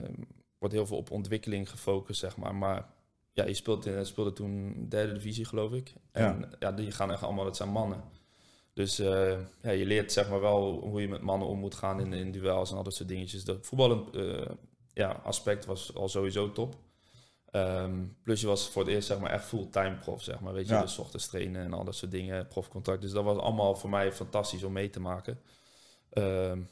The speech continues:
Speaker 1: maar wat ik zeg, het, dingen buiten het veld waren misschien wel het allerbelangrijkste. Want, eh, ja, wat ik net zeg,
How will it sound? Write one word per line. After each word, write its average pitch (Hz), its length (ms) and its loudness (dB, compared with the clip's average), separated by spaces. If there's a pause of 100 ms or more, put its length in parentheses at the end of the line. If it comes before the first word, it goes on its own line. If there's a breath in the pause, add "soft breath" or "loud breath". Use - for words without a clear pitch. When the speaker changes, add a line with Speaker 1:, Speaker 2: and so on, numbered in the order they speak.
(140)
Speaker 1:
maar 104 100 6
wat 110 100 6
ik 113 80 4
zeg, 117 200 6
het, 95 120 -2 (440)
dingen 107 400 0
buiten 120 320 6
het 123 80 -2
veld 104 200 2
waren 98 200 4
misschien 98 240 -2
wel 95 120 2
het - 100 -8
allerbelangrijkste. 95 720 0
Want, 92 240 -4
eh, 92 320 -2 (100)
ja, 98 120 -2
wat 95 180 -4
ik 135 60 -10
net 92 180 -6
zeg, - 300 -2